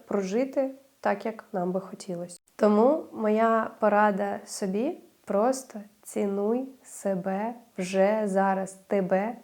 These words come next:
достатньо. Ну що ж, ми з вами переходимо до четвертого і останнього блоку. Перша порада з цього блоку: ділись знаннями. А ви знаєте, я була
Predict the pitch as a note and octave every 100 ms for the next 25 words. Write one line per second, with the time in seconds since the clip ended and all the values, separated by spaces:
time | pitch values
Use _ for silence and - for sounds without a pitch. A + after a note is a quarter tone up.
0 | _ - F#3+ F#3+ - F#3 F3+ - - C4
1 | C4+ G3+ - A3+ D4 C4+ C4 A#3 A3 G#3
2 | G#3+ A#3 A3 G3+ F#3+ A3+ A#3+ G#3+ G#3 C4+
3 | D4+ B3+ A3 G#3 B3 A3+ - G#3+ A3+ A#3
4 | A3 G3+ G3 F#3+ F#3+ F#3+ - - C#4 C#4
5 | C#4 A#3+ A#3 A3 A3 G#3+ G#3 G3 B3 F#4+
6 | C#4+ - - G3+ G3+ A#3+ C#4+ A3+ G#3+ G3+
7 | F#3+ F#3+ G#3 - A#3 A#3+ F#4 G#4+ A3+ G3+
8 | B3+ F#4+ - - G#3+ A#3+ C4+ B3+